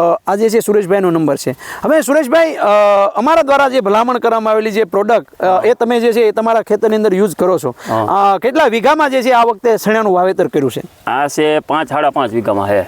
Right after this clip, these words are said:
Speaker 1: પાંચ, સાડા પાંચ વીઘામાં શેણાનું વાવેતર કર્યું છે. કઈ વેરાયટી શેણાની વાવી છે?
Speaker 2: આપણે નિગમનું છે.
Speaker 1: નિગમનું વાવ્યું છે. નિગમના કયા નંબર?
Speaker 2: ત્રણ નંબર ને?
Speaker 1: ત્રણ નંબર જે છે એનું શેણાનું વાવેતર
Speaker 2: હા,
Speaker 1: કર્યું
Speaker 2: ત્રણ
Speaker 1: છે.
Speaker 2: નંબર.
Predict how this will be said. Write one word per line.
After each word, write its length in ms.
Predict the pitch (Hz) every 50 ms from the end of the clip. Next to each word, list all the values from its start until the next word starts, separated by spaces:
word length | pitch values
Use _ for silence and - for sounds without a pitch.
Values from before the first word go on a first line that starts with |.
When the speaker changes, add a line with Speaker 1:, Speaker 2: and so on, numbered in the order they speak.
| -
Speaker 1:
પાંચ, 180 | - - 180 160
સાડા 220 | 139 185 208 220
પાંચ 200 | 214 220 214 170
વીઘામાં 320 | 185 202 175 202 208 202 185
શેણાનું 320 | - 196 196 190 180 175
વાવેતર 320 | 170 170 170 160 151 151 143
કર્યું 240 | - 165 147 139
છે. 120 | 123 139 143 -
કઈ 160 | - 262 285 294
વેરાયટી 460 | 220 214 220 233 247 247 202 247 208
શેણાની 320 | 160 208 208 214 214 196
વાવી 260 | 170 170 175 165 151
છે? 120 | 123 131 - -
Speaker 2:
આપણે 260 | - - 127 156 147 139
નિગમનું 560 | 147 175 190 190 202 180 165 147 135 120 117
છે. 180 | 117 110 90 - - - - - - -
Speaker 1:
નિગમનું 520 | 135 139 170 208 202 254 247 220 202 175 156
વાવ્યું 240 | 147 143 135 127
છે. 100 | - - - - _ -
નિગમના 420 | - 156 190 196 214 220 220 220 190
કયા 260 | - 226 247 254 233
નંબર? 300 | 190 185 175 160 147 131 135 - _ _ _ _ _
Speaker 2:
ત્રણ 160 | - 160 185
નંબર 240 | 208 226 233 240 262
ને? 160 | 262 247 226 - _ _ _
Speaker 1:
ત્રણ 220 | - 185 214 247 254
નંબર 420 | 247 240 247 240 240 233 240 214
જે 120 | 214 226 196
છે 100 | 190 214
એનું 160 | 208 202 180
શેણાનું 340 | - 202 208 208 196 180 170
વાવેતર 220 | 170 175 170 -
Speaker 2:
હા, 60 | 113
Speaker 1:
કર્યું 280 | - - - 165 135 127
Speaker 2:
ત્રણ 60 | 120
Speaker 1:
છે. 40 | 113
Speaker 2:
નંબર. 240 | 104 95 92 90